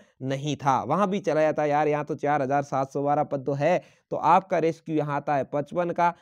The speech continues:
यानी चौवन पॉइंट कुछ आ रहा है, लगभग पचपन का, लेकिन आपका भी पचास रहने वाला है और डबल फॉर्म के हिसाब से देखा तो यहाँ भी कंपटीशन कम हो जाएगा, तो घबराने वाली ज़रूरत है नहीं।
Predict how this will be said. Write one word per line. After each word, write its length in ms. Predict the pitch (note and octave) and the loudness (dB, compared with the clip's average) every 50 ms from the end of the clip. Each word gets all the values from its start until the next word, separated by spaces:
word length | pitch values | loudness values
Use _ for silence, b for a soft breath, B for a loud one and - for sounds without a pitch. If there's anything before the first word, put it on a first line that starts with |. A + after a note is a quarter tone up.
| b b _ | b b _
यानी 180 | C#3 D3 D#3+ D#3 | -2 0 0 0
चौवन 320 | C#3+ E3 D#3 D#3+ E3+ F3 D#3+ | 0 2 2 2 2 2 0
पॉइंट 240 | D#3 E3 E3+ D#3 | 0 -2 -2 0
कुछ 180 | - E3+ E3 E3+ | -2 -4 -2 0
आ 100 | D#3+ D#3+ | 2 2
रहा 100 | E3 E3+ | 2 0
है, 80 | E3 D#3 | 0 0
लगभग 300 | E3 E3+ D#3 E3+ D#3+ D3+ | -2 0 0 -2 -4 -2
पचपन 340 | E3 D#3+ D3+ - C3+ E3+ | -4 -4 -2 -4 -6 -4
का, 120 | E3 F3 E3 | -2 -2 0
लेकिन 240 | D3+ D3 C#3 D3 C#3 | 0 -2 -2 -2 -2
आपका 280 | C3+ C#3 C#3 - - D#3 | -2 -4 -2 -2 -4 -4
भी 100 | D#3 D#3 | -4 -4
पचास 380 | - D3+ C#3+ - E3 E3 E3 E3+ | -4 -6 -4 0 0 0 0 0
रहने 220 | E3 D#3+ E3 E3 | -4 -4 -2 -2
वाला 180 | D#3+ E3 E3 E3 | 0 0 2 0
है 120 | E3+ E3 b b b b | 0 -2 b b b b
और 140 | - D3+ D3+ | -2 -2 0
डबल 260 | D3+ E3+ D#3+ F#3+ F#3+ | 0 2 0 2 0
फॉर्म 300 | E3 C3+ D3+ C#3+ D3 D3 | 0 0 0 -2 0 0
के 80 | C#3 C#3 | -2 -4
हिसाब 280 | B2 A#2+ - C#3+ C#3+ C#3 | -4 -2 0 0 0 0
से 100 | - C#3+ | -2 -4
देखा 260 | C#3 C#3 C3 D3 C3+ | -4 -4 -2 -4 -4
तो 80 | B2 | -2
यहाँ 180 | B2+ C3 C#3 C#3 | -2 -2 -2 -2
भी 100 | C#3 C#3 | -4 -4
कंपटीशन 520 | - C3+ B2+ B2 C#3 C#3 - C3 B2 C#3 B2+ | -2 -4 -4 -2 -4 -4 -4 -6 -6 -8 -6
कम 160 | - C#3 C#3 | -6 -4 -2
हो 120 | C3+ C3 C3 | -2 -2 -2
जाएगा, 280 | C3+ C#3 D3+ D#3+ E3+ E3 b b b _ | 0 0 0 0 -2 -2 b b b _
तो 80 | D3+ D3 | -2 0
घबराने 440 | A#2 C3+ B2 B2 C3 C#3 C#3+ D3+ D3+ | 0 0 0 2 0 0 0 0 0
वाली 180 | C#3+ C#3 C#3+ | 0 0 0
ज़रूरत 460 | B2 A#2+ A#2+ B2 C3 - - F3+ F#3+ F#3 b b b _ C#3+ | 0 -2 -2 -2 -2 0 0 0 0 0 b b b _ 0
है 140 | D3 C#3+ | 0 0
नहीं। 260 | B2 A2+ A2 G#2+ G2+ | 0 -2 -6 -10 -10